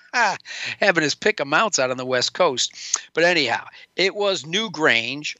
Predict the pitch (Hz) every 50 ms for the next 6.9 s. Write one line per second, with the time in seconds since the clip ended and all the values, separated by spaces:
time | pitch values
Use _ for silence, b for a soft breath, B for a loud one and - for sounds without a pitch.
0 | _ - 131 151 170 180 185 180 160 135 110 - - 98 - - 95 90 107 120
1 | 143 151 127 - _ - 135 151 165 160 - 156 143 - 139 139 151 151 147 131
2 | - - 170 165 165 139 127 - 160 180 175 - - 170 143 - - 170 160 160
3 | 156 151 139 143 135 131 131 139 139 143 139 135 139 139 135 135 - - 135 127
4 | 127 123 - - - 156 156 156 B B B B B - - - - 220 196 175
5 | 170 165 170 - 135 139 139 135 - - - 147 131 127 120 120 120 117 117 104
6 | - - - - - - 123 - - - 87 85 - - - - - -